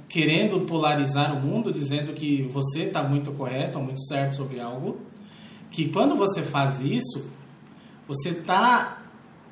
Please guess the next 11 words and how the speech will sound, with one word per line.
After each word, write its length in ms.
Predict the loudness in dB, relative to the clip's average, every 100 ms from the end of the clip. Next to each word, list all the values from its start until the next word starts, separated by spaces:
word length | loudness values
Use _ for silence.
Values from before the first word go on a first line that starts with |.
| -10 -2
assinando, 920 | 0 0 -2 0 2 4 2 2 0
rascunhando 680 | 4 4 4 0 0 0 0
de 40 |
uma 80 | 0
maneira 320 | 2 2 2 0
direta 800 | 0 0 2 2 2 0 0 -2 -10 -16 -6 -2
a 100 | 0
sua 440 | -2 -2 2 2
forma 360 | 2 2 2 0
de 120 | -2
receber. 480 | -2 -4 -4 -4